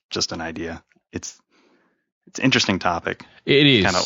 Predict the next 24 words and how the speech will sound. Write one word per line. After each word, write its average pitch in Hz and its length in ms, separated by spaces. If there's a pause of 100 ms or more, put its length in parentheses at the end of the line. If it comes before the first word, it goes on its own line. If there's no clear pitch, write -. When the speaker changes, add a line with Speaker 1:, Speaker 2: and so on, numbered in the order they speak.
Speaker 1:
organizational 87 800
psychology 95 680
and 90 120
the 90 40
way, 92 340 (840)
way 95 180
things 95 280
work, 120 140
because 135 220
it 139 60
happens. 147 460
It's - 140
not 190 140
just 156 160
like 131 120
it's - 120
in 101 120
business, 107 480
right? 107 240
<laughs> - 220
I 131 40
mean, 113 200
this 123 160
is 113 260